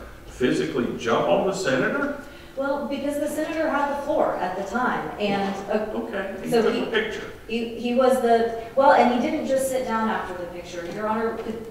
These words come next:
Speaker 2: could see this is a very crowded room with a very narrow strip where the speaker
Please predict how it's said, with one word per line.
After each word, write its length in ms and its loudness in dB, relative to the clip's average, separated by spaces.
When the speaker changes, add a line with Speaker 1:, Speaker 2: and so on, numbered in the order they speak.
Speaker 2:
could 160 -4
see 240 -2
this 140 4
is 120 0
a 60 2
very 340 2
crowded 440 2
room 240 0
with 160 -2
a 60 -6
very 300 -4
narrow 480 0
strip 560 -4
where 220 -4
the 60 -4
speaker 400 -10